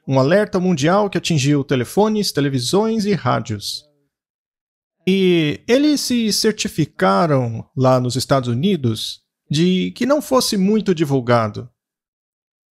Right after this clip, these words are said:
Em outras palavras, eles não explicaram por que fizeram isso. Era apenas para testar um antigo equipamento, para ver se ainda faria o trabalho, certo?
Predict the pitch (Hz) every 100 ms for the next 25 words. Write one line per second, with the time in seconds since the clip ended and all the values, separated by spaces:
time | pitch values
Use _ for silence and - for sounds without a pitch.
0 | _ 202 208 196 170 - 151 131 156 185
1 | 143 127 156 165 160 233 285 - 220 185
2 | 185 - 202 - 247 294 285 170 151 139
3 | 123 113 - - - _ 175 247 302 294
4 | - 240 226 - 233 - - 247 247 226
5 | 220 - 262 180 - 147 123 120 110 -
6 | - 254 302 - 240 240 - 220 214 202
7 | 170 131 113 98 - 95 180 -